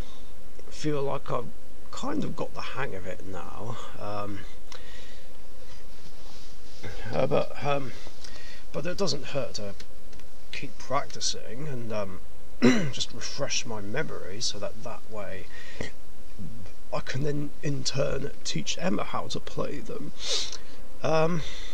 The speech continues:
although playing under Richardson format would be preferable, um,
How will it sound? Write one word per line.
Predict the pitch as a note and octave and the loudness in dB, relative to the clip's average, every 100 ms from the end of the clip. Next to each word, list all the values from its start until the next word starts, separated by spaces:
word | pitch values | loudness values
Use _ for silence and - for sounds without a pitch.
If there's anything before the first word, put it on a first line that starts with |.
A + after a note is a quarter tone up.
| - - - - - - - - - - - - - - - - | 2 0 0 0 0 0 0 0 0 0 0 0 0 0 0 0
although | D#3+ F3 F#3+ E3 - - - - | 0 0 0 0 0 0 0 0
playing | G#3+ A#3+ C4 F3 | 0 0 0 0
under | D3+ | 0
Richardson | - A2 - - - - | 0 0 0 0 0 0
format | - A#2+ G2+ G2+ - A2+ | 0 0 0 0 0 0
would | A#2+ D3+ - | 0 0 0
be | A#2+ - | 0 0
preferable, | - - - - - - - - - G#1 - - - | 0 0 0 0 0 0 0 0 0 0 0 0 0
um, | G#2 G#2 G2+ | 0 0 0